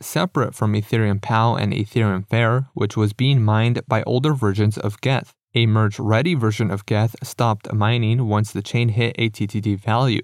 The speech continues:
The number of mined blocks on the proof-of-work fork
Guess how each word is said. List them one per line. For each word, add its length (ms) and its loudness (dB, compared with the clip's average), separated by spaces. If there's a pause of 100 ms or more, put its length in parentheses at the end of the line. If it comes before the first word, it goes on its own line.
(160)
The 100 4
number 280 4
of 260 -2
mined 320 2
blocks 460 0
on 140 0
the 80 2
proof-of-work 600 0
fork 360 0